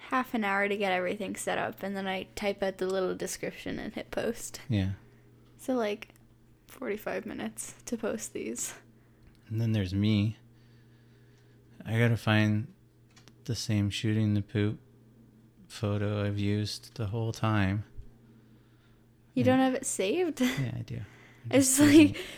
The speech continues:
Speaker 1: just scrolling forever. That's it, I think. <laughs>
Speaker 2: I have it. I was making a joke, like, I don't really, 'cause I, I handle the social media stuff, you handle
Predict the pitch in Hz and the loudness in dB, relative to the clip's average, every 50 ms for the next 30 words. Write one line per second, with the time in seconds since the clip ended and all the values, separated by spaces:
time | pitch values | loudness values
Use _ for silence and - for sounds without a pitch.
0 | - - - 277 320 285 - - - - 311 277 - 269 247 226 220 214 220 233 | -10 0 6 6 6 8 8 6 6 6 4 4 8 8 10 10 12 12 12 12
1 | 247 247 247 269 269 - - 277 262 254 247 254 277 277 294 311 320 330 311 294 | 12 10 10 6 4 4 2 4 10 12 12 12 10 10 8 8 8 8 8 4
2 | - - - - - - - - - - - - - - - - - - - _ | 0 -12 -20 -20 -20 -20 -20 -20 -20 -20 -20 -20 -20 -20 -20 -20 -20 -20 -20 _
3 | - - 339 349 339 - 190 - - - 202 - - 196 226 233 - - 277 294 | -2 -2 -2 -2 0 -2 -2 -2 -2 -4 -4 -6 -8 -8 -6 -6 4 8 10 10
4 | 285 294 294 - - - - - - 151 139 139 117 101 95 92 92 - - - | 10 10 8 6 -2 -4 -4 -4 -6 -4 -2 0 0 0 -2 -2 -6 -8 -10 -12
5 | - - - - - - - - - - - 113 110 107 - 117 107 - - 101 | -14 -16 -20 -20 -20 -20 -20 -20 -16 -6 -4 -4 -4 -2 -2 -2 -4 -2 -4 -6
6 | 104 101 - - - - - - 101 - - - - - - - 50 50 - 98 | -6 -4 -4 -4 -6 -6 -4 -6 -6 -6 -6 -6 -6 -6 -6 -6 -6 -6 -6 -6
7 | 104 110 - - - - - - - - - - - - - - - - - - | -8 -8 -10 -12 -20 -20 -20 -20 -20 -20 -20 -20 -20 -20 -20 -20 -20 -20 -20 -20
8 | - - - - - - 110 107 104 98 101 101 - - - - - 110 104 107 | -20 -20 -20 -20 -8 -6 -2 0 0 0 0 -2 -6 -10 -20 -8 -4 -2 0 2
9 | 101 104 104 104 101 104 101 98 98 101 101 98 - - 107 101 - - - 101 | 2 2 2 2 2 2 0 0 -2 -2 -4 -4 -4 -4 -4 -6 -4 -4 -2 -2
10 | 98 98 95 98 95 95 - - - 98 95 - - 104 101 92 92 95 95 95 | -2 -2 -2 -2 -4 -6 -6 -6 -6 -6 -6 -8 -8 -8 -6 -4 -4 -4 -4 -6
11 | 95 98 101 95 92 | -6 -6 -8 -8 -8